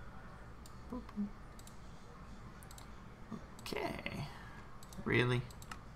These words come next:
Oh my god. They make it such a pain in the butt. Alright, good thing we, we need just that.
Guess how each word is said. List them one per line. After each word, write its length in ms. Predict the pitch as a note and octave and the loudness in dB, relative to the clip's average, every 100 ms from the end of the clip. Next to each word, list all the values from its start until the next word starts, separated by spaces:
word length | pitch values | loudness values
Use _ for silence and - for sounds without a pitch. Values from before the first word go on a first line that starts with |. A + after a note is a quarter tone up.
| - | -8
Oh 180 | - - - | -6 -6 -6
my 160 | - - - | -6 -6 -8
god. 80 | - - - - - - - - - - - - - - - - - - - - - - - - - - - - - - - - - - - | -8 -8 -8 -8 -8 -8 -8 -8 -6 -6 -4 -6 -8 -8 -8 -8 -8 -8 -8 -8 -8 -8 -6 -6 -8 -8 -8 -8 -8 -8 -8 -6 -8 -8 0
They 80 | - - - - | 2 2 -2 0
make 200 | D3 - | 2 2
it 100 | - | 0
such 320 | - D3 - | 2 2 2
a 40 | - - - | -4 -4 4
pain 260 | C3 D3 | 8 8
in 120 | B2+ | 6
the 60 | - - - - | 0 -6 -8 6
butt. 240 | A#2 A#2 - - - - - - - - - - - - - - - - - - - - - - - - - - - - - - | 8 8 4 -4 -8 -8 -8 -8 -8 -8 -8 -8 -8 -6 -8 -8 -8 -8 -8 -8 -8 -8 -8 -8 -8 -8 -10 -8 -8 -8 -4 4
Alright, 320 | A2+ - - | 4 4 4
good 200 | B2 - | 4 8
thing 220 | C3+ B2 | 10 12
we, 320 | A2 A2 - - - - - - | 12 10 8 4 -6 -8 -8 0
we 120 | A2 | 6
need 260 | G#2+ A2 - D3+ - - - - - - - - - - | 8 8 4 2 -4 -8 -8 -8 -8 -8 -8 -6 -6 -4
just 260 | - - | -4 -2
that. 300 | - - - | 6 6 6